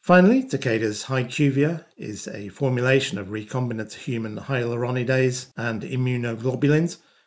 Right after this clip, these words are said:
which is subcutaneously infused. It's intended as a maintenance therapy in adult patients with chronic inflammatory demyelinating polyneuropathy,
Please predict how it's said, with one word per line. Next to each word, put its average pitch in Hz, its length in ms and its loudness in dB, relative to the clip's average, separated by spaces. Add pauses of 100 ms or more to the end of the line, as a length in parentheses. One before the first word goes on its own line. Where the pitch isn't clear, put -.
(140)
which - 260 -8
is 110 200 -8
subcutaneously 107 1040 -4
infused. 104 640 -6 (1120)
It's 196 160 -2
intended 170 540 4
as - 160 -8
a 113 60 -6
maintenance 131 500 0
therapy 101 580 -8
in 104 220 -8
adult 120 400 -6
patients 147 560 -2
with - 180 -14
chronic - 500 -4
inflammatory 135 840 0
demyelinating 120 1300 -2
polyneuropathy, 139 1000 -2